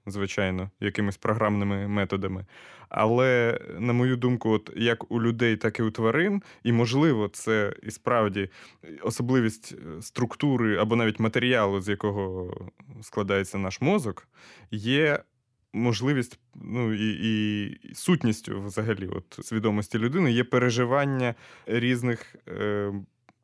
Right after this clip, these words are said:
стимулів і різних факторів, які призводять до того, що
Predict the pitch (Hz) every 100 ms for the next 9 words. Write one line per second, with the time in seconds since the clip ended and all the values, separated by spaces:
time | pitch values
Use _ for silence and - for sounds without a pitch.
0 | - 95 92 - 214 208 107 90 - _
1 | _ _ _ - - - 113 139 123 113
2 | - - - 175 - 117 101 - - 110
3 | - - 143 123 - 120 120 135 117 110
4 | 113 110 190 170 107 - - 123 117 107